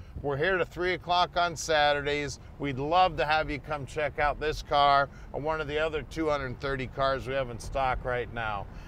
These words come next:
Now, we bring in about forty new cars every month, so you never know what we may have coming in tomorrow,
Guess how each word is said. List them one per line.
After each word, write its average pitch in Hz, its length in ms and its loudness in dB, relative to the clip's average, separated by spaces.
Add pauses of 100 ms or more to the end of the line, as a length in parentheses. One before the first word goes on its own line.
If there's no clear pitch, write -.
(180)
Now, 156 160 6
we 160 80 4
bring 190 300 0
in 226 180 2
about 170 300 4
forty 175 360 0
new 180 200 -4
cars 175 500 4
every 170 260 0
month, 165 380 -2 (300)
so - 180 -6
you 131 160 2
never 160 340 4
know 180 320 6
what 139 220 2
we 143 120 -4
may 151 240 0
have 151 360 2
coming 156 260 -2
in 160 140 -4
tomorrow, 151 640 2